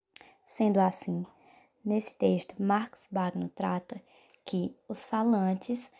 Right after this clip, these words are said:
são os responsáveis por mudar a língua o tempo todo, visto que essa é, afinal, a identidade dos falantes,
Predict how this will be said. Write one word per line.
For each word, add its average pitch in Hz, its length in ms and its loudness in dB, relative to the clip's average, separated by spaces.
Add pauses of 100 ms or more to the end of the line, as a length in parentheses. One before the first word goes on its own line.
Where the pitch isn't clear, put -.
(120)
são 214 240 0
os 214 80 -2
responsáveis 196 1040 2
por 208 260 -4
mudar 208 520 2
a 208 100 4
língua 196 280 0
o 214 60 -6
tempo - 300 -6
todo, 190 320 2 (600)
visto 220 520 0
que 190 300 -2
essa 185 500 4 (520)
é, 196 320 6
afinal, 220 840 4 (1160)
a 240 180 6
identidade 202 760 2
dos 226 200 0
falantes, 196 580 2